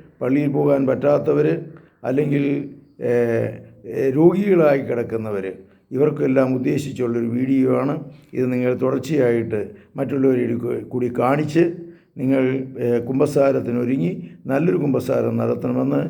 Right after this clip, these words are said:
ഞാൻ പ്രത്യേകമായി ഓർപ്പിക്കുകയാണ്. ആദ്യമായിട്ട് പറയാനുള്ള എന്താണ് പാപം?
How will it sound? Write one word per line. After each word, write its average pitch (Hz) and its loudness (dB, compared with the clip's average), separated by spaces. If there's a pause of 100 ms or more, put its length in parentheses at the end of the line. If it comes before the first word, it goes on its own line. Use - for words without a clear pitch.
ഞാൻ 110 -4
പ്രത്യേകമായി 107 -4 (100)
ഓർപ്പിക്കുകയാണ്. 101 -4 (760)
ആദ്യമായിട്ട് 170 4
പറയാനുള്ള 151 2 (100)
എന്താണ് 151 0 (140)
പാപം? 120 0